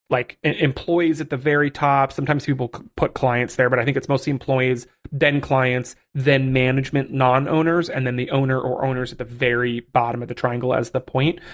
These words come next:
We read your LinkedIn post about, like, family first and when employees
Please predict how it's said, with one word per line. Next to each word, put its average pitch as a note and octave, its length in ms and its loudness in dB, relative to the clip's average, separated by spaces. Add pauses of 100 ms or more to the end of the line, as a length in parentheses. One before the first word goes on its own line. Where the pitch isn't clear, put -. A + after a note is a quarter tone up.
(220)
We C3 100 2
read C#3 240 0
your C#3 80 -2
LinkedIn C3+ 340 -2
post B2+ 240 -4
about, B2 200 -4
like, - 120 -8
family C3 400 -2
first - 520 -2 (260)
and C#3+ 160 0
when C3 300 2
employees C3 800 0